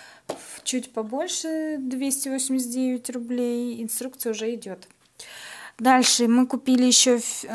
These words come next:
шоколад «Миньоны» фигурный за тридцать девять рублей. И также есть мишки там, такие на палочке, знаете, шоколад с печенькой, вот, э, в виде миньона, в виде медведя.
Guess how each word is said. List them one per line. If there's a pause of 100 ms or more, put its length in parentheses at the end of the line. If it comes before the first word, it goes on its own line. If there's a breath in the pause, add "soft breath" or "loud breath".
шоколад
«Миньоны»
фигурный
за
тридцать
девять
рублей.
И
также
есть
мишки
там, (460)
такие
на
палочке,
знаете,
шоколад (500 loud breath)
с
печенькой,
вот,
э, (120)
в
виде
миньона,
в
виде
медведя.